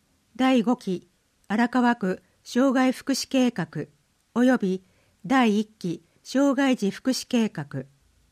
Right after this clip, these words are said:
平成三十年度から令和二年度の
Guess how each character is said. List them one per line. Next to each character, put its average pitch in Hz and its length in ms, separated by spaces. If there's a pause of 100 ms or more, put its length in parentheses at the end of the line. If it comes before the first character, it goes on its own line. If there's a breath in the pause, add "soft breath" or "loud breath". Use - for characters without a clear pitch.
(300)
平 254 180
成 254 240
三 240 240
十 233 220
年 220 260
度 175 140
か 165 140
ら 165 160 (280)
令 254 200
和 196 120
二 160 140
年 180 280
度 139 140 (560)
の 208 320